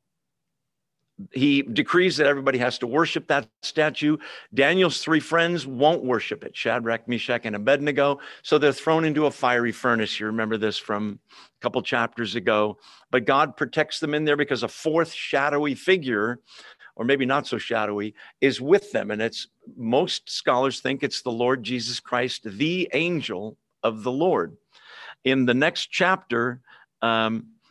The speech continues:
Nebuchadnezzar dreams of a giant tree,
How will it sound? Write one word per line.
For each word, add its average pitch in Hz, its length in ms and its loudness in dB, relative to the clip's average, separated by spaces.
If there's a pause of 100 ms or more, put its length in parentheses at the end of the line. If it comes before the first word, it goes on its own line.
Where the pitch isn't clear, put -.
(120)
Nebuchadnezzar 156 600 0
dreams 165 380 0
of 156 100 -2
a 147 60 -2
giant 143 540 -2 (100)
tree, 165 720 -4